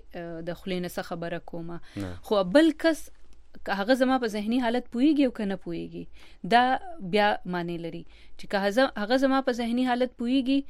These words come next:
Speaker 1: نو بیا خو به هغه، هغې ته پته وي چې زه ولې دا خبره کوم او هغه به ما ته جواب هم سم راکولی شي. خو که څوک زما په ذهني حالت نه پوهیږي، نو بیا زما خبره لکه چې زه بس هسې په اوبو کې کاڼې ولمه که نه، د هغې به
Speaker 2: بالکل.
Speaker 1: هېڅ اثر نه راوځي. نو د دې یو بله ښه طریقه هم ډاکټران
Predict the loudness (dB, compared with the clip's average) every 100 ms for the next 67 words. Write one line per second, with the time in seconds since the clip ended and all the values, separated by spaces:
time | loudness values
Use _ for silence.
0 | -12 -8 -4 2 2 2 0 0 0 0
1 | 2 2 -2 -4 -4 0 0 2 0 -2
2 | 0 6 8 6 2 -2 -6 -8 -8 -8
3 | -6 -2 0 2 4 2 0 0 0 0
4 | 0 -4 -4 -6 -6 -8 -10 -10 -10 -10
5 | -8 -10 -12 -8 0 6 6 6 6 4
6 | 2 2 4 6 6 4 4 2 2 -2
7 | 0 0 2 0 2 -2 0 2 2 2
8 | -2 -4 -6 -4 -2 -2 -4 -6 -4 -4
9 | -4 -4 -4 -4 -2 -2 -2 -2 -2 0
10 | -2 -2 -2 0 0 -4 -8 -10 -10 -10
11 | -4 0 2 4 2 0 -2 -2 -6 -2
12 | -2 -2 -2 -4 -6 -10 -12 -14 -12 -4
13 | 2 4 2 0 0 2 6 4 4 2
14 | 0 -2 -4 -4 -4 -4 -4 -8 -10 -10
15 | -8 -8